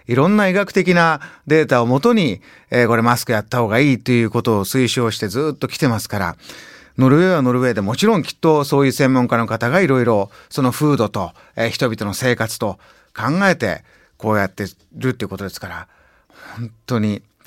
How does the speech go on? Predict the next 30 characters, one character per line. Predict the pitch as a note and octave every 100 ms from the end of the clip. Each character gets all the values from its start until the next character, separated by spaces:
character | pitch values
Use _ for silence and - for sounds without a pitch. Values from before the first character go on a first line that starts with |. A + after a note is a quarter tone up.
| - _ -
ま | A2
あ、 |
こ | A#2
の | A2
コ | A2
ロ | B2
ナ | G#2
の | G2
状 | G2 G2+
況、 | F2+ G2 F2+ -
こ | -
う |
や | F3+
っ |
て | - E3
日 | D3
本 | C#3 E3+
と | C3
ノ | C3 C#3
ル |
ウ | D3
ェ | C#3
ー | D3
比 | E3
べ |
た | E3+ E3
だ | C#3+
け | E3+
で | G#3
も、 | -